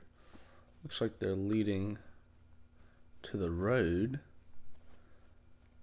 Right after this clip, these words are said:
And then just going down the road right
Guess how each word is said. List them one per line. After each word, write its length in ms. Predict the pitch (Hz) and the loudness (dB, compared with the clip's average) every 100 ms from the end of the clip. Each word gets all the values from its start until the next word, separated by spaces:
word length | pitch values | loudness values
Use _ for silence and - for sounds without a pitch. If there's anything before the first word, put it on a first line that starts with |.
| - - | -18 -10
And 160 | 101 82 | -6 -2
then 320 | 87 85 82 | 0 0 0
just 240 | 82 - - | -2 -6 -2
going 360 | 98 90 82 - - - | 0 0 -2 -4 -12 -8
down 200 | 107 95 | -4 -2
the 60 | 90 | 0
road 160 | 87 87 | 0 0
right 180 | 87 | -2